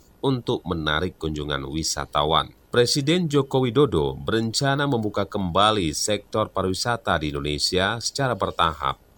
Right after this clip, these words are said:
dengan syarat utama adalah daerah yang sudah mengalami penurunan kurva covid sembilan belas dan menerapkan S O P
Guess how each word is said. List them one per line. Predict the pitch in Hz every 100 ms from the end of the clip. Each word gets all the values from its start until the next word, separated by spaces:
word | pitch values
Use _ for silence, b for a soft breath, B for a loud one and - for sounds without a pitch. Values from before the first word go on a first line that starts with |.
| -
dengan | 73 71 69
syarat | - 90 87 -
utama | 82 92 104
adalah | - 87 78 69 67 - _
daerah | - 76 85 87 98 98
yang | 87 78
sudah | 76 - 123 113 104 95
mengalami | 87 85 82 80 82 76
penurunan | - 80 82 120 113 92 82 -
kurva | 120 - 87 78
covid | - 82 - 73
sembilan | - 69 69
belas | 101 143 - _ 104
dan | 123 160 143
menerapkan | 117 104 95 - 87 85
S | - 85 -
O | 95
P | - 78 73